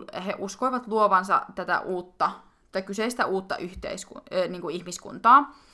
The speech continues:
Ja tuhat yhdeksänsataakahdeksankymmentäneljä Sheila kertoo, että, ö,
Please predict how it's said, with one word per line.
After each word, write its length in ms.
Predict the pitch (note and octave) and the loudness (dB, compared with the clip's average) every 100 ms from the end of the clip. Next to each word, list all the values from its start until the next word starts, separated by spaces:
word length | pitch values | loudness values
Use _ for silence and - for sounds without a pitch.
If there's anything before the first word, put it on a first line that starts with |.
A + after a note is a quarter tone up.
| _ _ - | _ _ 2
Ja 260 | G3 - - | 4 4 0
tuhat 220 | G3 G3 | -6 -4
yhdeksänsataakahdeksankymmentäneljä 1300 | A#3+ B3 C4+ A#3+ G#3+ G#3 F#3 - - F3 E3+ A#3 C#4+ - - - _ | -6 0 2 2 0 -4 -8 -12 -8 -4 0 2 0 -2 -20 -20 _
Sheila 320 | - B3 C4+ | -4 -2 0
kertoo, 500 | C#4 A3 G#3 G3+ G3+ - | 0 0 0 4 4 2
että, 400 | F#3+ - F#3+ - - - | -6 0 2 2 -2 -20
ö, 120 | - | -8